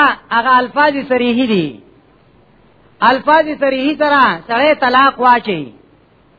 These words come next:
یعنی د خولې نه د الف-، د طلاق و الفاظ وځي، خو نیت یې د طلاق نه وي،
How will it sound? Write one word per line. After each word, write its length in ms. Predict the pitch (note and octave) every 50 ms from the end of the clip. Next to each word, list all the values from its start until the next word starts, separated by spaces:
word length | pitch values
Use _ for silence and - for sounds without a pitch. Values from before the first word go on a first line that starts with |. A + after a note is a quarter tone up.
| _ _ _ _ _ _ _ -
یعنی 180 | G3 A#3 C4
د 120 | B3 C4 -
خولې 220 | - C4 D#4+ E4+
نه 120 | E4 D#4 D4+
د 80 | C#4 C4+ B3
الف-، 220 | C4 B3 G3 - - - G3+
د 40 | A3
طلاق 400 | A#3+ - B3+ B3+ D4 D#4 D#4+ -
و 60 | C4+ C4+
الفاظ 360 | C4 B3+ G3+ - C#4 C#4 C4 A3+
وځي، 280 | B3 A3 G#3+ G3+ F3 D#3 - - _ _ _ _ _ _ _ _ _ _ _ _ _ _ _ _ _ _ -
خو 80 | A#3
نیت 280 | B3 B3+ C#4+ E4+ E4+ E4+
یې 80 | D4+ C#4+
د 80 | C#4
طلاق 420 | - C4+ B3+ C4 C4+ C#4 C4+ - A#3
نه 200 | B3 A#3+ B3 A#3
وي، 180 | G3+ F3+ D#3